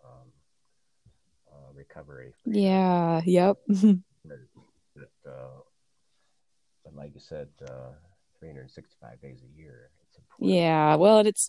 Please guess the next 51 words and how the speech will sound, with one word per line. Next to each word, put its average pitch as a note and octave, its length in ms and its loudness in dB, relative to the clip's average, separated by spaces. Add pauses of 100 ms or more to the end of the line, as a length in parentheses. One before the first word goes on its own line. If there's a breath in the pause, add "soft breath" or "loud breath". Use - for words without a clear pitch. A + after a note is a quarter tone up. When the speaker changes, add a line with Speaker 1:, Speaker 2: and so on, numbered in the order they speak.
Speaker 2:
it's, - 240 -4
uh, F3+ 260 2 (600 loud breath)
it's - 160 -6
more A3 140 4
of A#3 80 4
a A#3+ 40 4
marathon, A3 460 0
not F#3 140 -4
a - 20 -6
sprint F#3 460 0
<laughs> A3+ 80 -10
when G#3+ 160 -4
it - 60 -10
comes F#3+ 320 -6
to F3+ 260 -2
your F#3 160 -6
lon-, F3+ 340 -6
Speaker 1:
Yeah. - 80 -16
Speaker 2:
longevity F#3+ 540 -4
as F#3 160 -6
an E3 60 -14
athlete. F#3+ 580 -6
And F3+ 120 -8
I F3 120 -8
think E3+ 280 -8 (260 soft breath)
when G#3+ 120 -2
you A3+ 60 -2
prioritize E3+ 560 -2
those D#3 180 -8
little E3 200 -4
things, D3 500 -6
um, D#3 240 -6
that's F#3+ 180 -4
gonna D#3 160 -4
help D3 220 -4
you D3 360 -2
be F3 100 0
able D#3 180 -4
to - 140 -2
train D#3+ 500 0
or C3+ 80 -4
race F#3+ 400 4
or E3+ 40 -6
whatever F#3 280 -6
your D3+ 100 -6
goals D3 280 -6
are C3+ 200 -8 (320 loud breath)
with E3 220 -4
moving D#3+ 240 -2
your C#3+ 100 -2
body, D3 460 -2